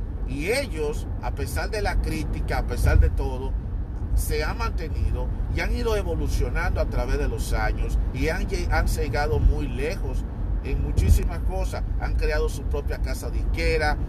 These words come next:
llegaron en una ocasión de producir su propia telenovela, cosa que Televisa no se lo permitió, nada más le permitió que le dijera uno o dos novelas y después decidieron todo ya por Televisa. Ahora están haciendo varios programas de reality shows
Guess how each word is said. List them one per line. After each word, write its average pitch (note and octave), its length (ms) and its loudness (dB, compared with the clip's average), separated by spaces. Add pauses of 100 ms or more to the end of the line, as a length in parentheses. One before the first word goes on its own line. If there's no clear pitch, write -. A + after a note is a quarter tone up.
llegaron D3+ 360 2
en D#3+ 80 2
una D#3 160 2
ocasión D3+ 440 2
de D3+ 80 2
producir C#3 520 0
su - 140 -2
propia - 340 0
telenovela, - 640 -2
cosa - 280 -2
que - 120 0
Televisa - 480 0
no - 160 0
se D3+ 100 4
lo - 160 4
permitió, - 560 0 (320)
nada - 120 2
más D3 120 2
le D3 100 -2
permitió - 420 0
que - 80 0
le - 100 -2
dijera - 320 0
uno C#3+ 260 0
o - 20 0
dos - 140 6
novelas C#3+ 380 2
y - 40 0
después A#2+ 360 -2
decidieron - 560 2
todo C3 200 0
ya B2+ 200 0
por A#2+ 260 0
Televisa. - 540 4 (380)
Ahora C#3+ 260 2
están D3+ 240 0
haciendo D3 360 0
varios C#3+ 280 -2 (160)
programas - 440 4
de A2+ 140 -2
reality C3+ 640 -2
shows C3+ 560 -2